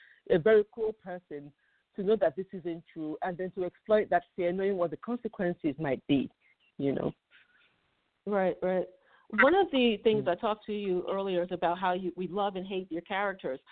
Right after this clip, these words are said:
Speaker 2: And, um,
Speaker 1: Mm-hmm.
Speaker 2: one of the characters in this book, as well as in, uh, your previous book, is the, the trafficker.
Speaker 1: Mm-hmm.
Speaker 2: Um, and I
Speaker 1: Mm-hmm.
Speaker 2: think the guy's name is Shylock in this one. And, um,
Speaker 1: Oh, yeah. Mm-hmm.
Speaker 2: at first,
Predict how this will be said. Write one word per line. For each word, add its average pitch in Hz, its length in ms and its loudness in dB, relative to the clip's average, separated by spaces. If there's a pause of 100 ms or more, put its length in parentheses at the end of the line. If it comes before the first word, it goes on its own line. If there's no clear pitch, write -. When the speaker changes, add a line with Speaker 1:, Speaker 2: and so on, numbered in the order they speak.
(320)
Speaker 2:
And, 185 380 6
um, 170 280 4
Speaker 1:
Mm-hmm. 202 180 6
Speaker 2:
one 214 140 8
of 226 80 6
the 208 80 2
characters 185 440 0 (100)
in 175 180 0
this 208 240 0
book, 175 300 2
as 214 180 0
well 196 360 2
as 170 260 2 (100)
in, 170 380 -2 (340)
uh, 175 80 0
your 160 180 2
previous 262 500 0
book, 220 280 4
is 170 180 4
the, 165 240 4
the 165 80 -2
trafficker. 185 640 0
Speaker 1:
Mm-hmm. 196 400 0
Speaker 2:
Um, 151 420 -2 (100)
and 165 340 2
I 202 40 8
Speaker 1:
Mm-hmm. 202 120 4
Speaker 2:
think 190 140 2
the 208 80 2
guy's 185 260 4
name 170 180 0
is 160 60 -4 (140)
Shylock 202 440 2 (160)
in 196 120 -8
this 208 180 -8
one. 208 340 -8 (460)
And, 165 520 -2
um, 156 120 0
Speaker 1:
Oh, 214 120 6
yeah. 160 300 2
Mm-hmm. 196 260 -6 (160)
Speaker 2:
at 185 200 4
first, 254 220 4